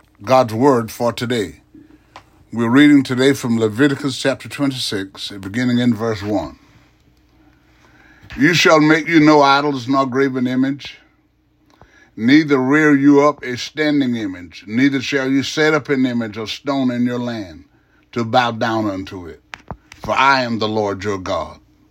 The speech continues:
You shall keep my Sabbaths and reverence my sanctuary. I am the Lord. If you walk in my statutes and keep my commandments and do them,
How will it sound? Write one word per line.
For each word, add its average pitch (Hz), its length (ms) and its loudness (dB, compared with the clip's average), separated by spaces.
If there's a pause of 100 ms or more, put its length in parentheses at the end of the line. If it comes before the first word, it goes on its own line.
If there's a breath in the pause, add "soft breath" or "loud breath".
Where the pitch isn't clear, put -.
(540 soft breath)
You 127 140 6
shall 139 240 0
keep 156 300 -2
my 139 180 2
Sabbaths 135 580 -2
and 123 280 -2
reverence 127 420 0
my 120 180 -4
sanctuary. 104 840 -10 (580)
I 120 260 0
am 107 200 -2
the 101 100 -6
Lord. 92 480 -8 (1200 loud breath)
If 120 160 -2
you 147 160 6
walk 160 320 2
in 170 100 0
my 151 160 2
statutes 135 560 -2
and 113 160 -6
keep 151 140 0
my 127 220 -2
commandments 123 600 -2
and 110 160 -4
do 147 160 4
them, 147 400 2